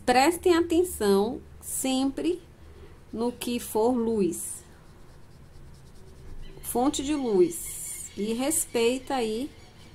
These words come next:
a regra. Ó, aqui, por exemplo, se eu tenho esse objeto aqui, ó, ele vai fazer sombra. Tá?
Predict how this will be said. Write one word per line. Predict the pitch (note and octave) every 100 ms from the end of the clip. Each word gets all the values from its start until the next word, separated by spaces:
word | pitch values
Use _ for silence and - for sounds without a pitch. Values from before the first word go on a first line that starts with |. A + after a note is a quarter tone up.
| - - -
a | G#3+
regra. | B3 A3 F3+ E3 D3 - - - - - -
Ó, | - F#3
aqui, | F3+ - B3
por | G3+ A3
exemplo, | A3+ A#3 C#4 F4 D#4+
se | B3+ -
eu | D4
tenho | - B3+ A3
esse | G3 G3+
objeto | F3+ F3+ E3+ E3+ -
aqui, | E3+ - - -
ó, | - -
ele | F#3+ F#3+ A3+
vai | G#3
fazer | F#3+ B3 C#4+
sombra. | D#4 F4 E4 F#3 F3+ - - - - - - - - - - - - - - - - - - - -
Tá? | F3+ G3+